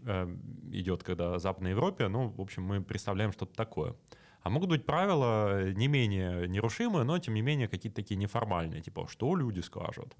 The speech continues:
И вот, э, по поводу того, что вот что люди скажут, наверное, очень много конфликтов и у нас тоже между старшим поколением и младшим поколением. В общем, это было так всегда, но это не значит, что у нас, э, если нет этих правил, то у нас общество какое-то такое свободное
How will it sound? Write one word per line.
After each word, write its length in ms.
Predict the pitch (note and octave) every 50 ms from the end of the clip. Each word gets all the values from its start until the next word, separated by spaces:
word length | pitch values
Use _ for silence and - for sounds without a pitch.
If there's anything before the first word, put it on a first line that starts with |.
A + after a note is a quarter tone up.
| - _ - - - - _
И 40 | - F#2
вот, 180 | G2 G2 -
э, 200 | A#2 G2+ G#2 G2+
по 140 | F#2+ - A2+
поводу 320 | - C3+ C3 A#2+ A2 G#2
того, 420 | G#2 A#2+ A#2 A2+ G#2+ G#2 A2 G2+ G2+
что 240 | - - F#2 F2 E2+
вот 280 | E2 E2 F#2 - -
что 260 | - - - G2 F#2
люди 220 | E2 F2+ F2+ F2+ F2
скажут, 420 | - - - E3 F#3+ - F3+ -
наверное, 380 | G2 E2+ F2 A2 B2 C3+ C3+ B2+
очень 160 | B2 - E3+
много 180 | G3+ G3 A2+ -
конфликтов 640 | - G2 G2+ G2 - G#2+ F#2+ - - - - -
и 20 |
у 80 | F#2 G#2
нас 240 | B2 E3 F#3+ - -
тоже 320 | - F2+ E2 F2 F2 E2+
между 300 | E2+ F2 E2+ E2 E2+ E2
старшим 420 | - - A#2 D3 D#3+ - D3 B2+ -
поколением 460 | - - - G2+ G2+ F#2 F#2 F#2 F#2
и 40 | F#2+
младшим 400 | G2 F#2 F#2 G2 - - - -
поколением. 600 | - - F2 E2+ - - - - - - - - - _ _ _ _
В 100 | - G2
общем, 220 | F#2 - - G2+ F#2+
это 140 | F2+ G#2+
было 260 | G2 G2 G#2+ G#2 G2+ F#2+
так 260 | - - G#2+ F#2 -
всегда, 360 | - - A2 A2 D3 F#3 G3+
но 300 | F3 B2 A#2 B2 B2 - - - - - - - - - _
это 180 | - - - A#2
не 60 | B2
значит, 220 | A#2 D3+ D3 A#2+ -
что 120 | - G#2
у 60 | G2
нас, 240 | G#2 G2 F#2 - - G#2+
э, 320 | F#2+ F#2 F#2 F#2+ F#2+ F#2
если 280 | F#2+ F#2 F#2 - - G2
нет 200 | F#2 G2+ G2 -
этих 220 | F#2 - G#2+ -
правил, 380 | - - B2 D#3+ F#3 F3 C#3 G#2
то 100 | - G2
у 60 | F#2+
нас 200 | G2+ G2+ G2 - A#2+
общество 320 | A#2 - - - F#2+ F2+
какое-то 340 | - G2+ - - F2+ - -
такое 260 | F#2 - - F2+ F2+
свободное 920 | - - G#2 G#2 G2+ G#2 A#2 C3+ D3 C3 A#2+ A2+ G#2+ G2 G2 F#2+ F#2